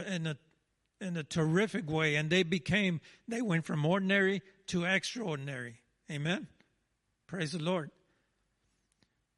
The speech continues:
So we know that God can use us in a mighty way. And I'm going to finish here now. The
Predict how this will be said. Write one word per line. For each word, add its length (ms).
So 180
we 200
know 280
that 260
God 380
can 200
use 300
us 180
in 120
a 40
mighty 340
way. 300
And 140
I'm 120
going 220
to 100
finish 400
here 260
now. 260
The 320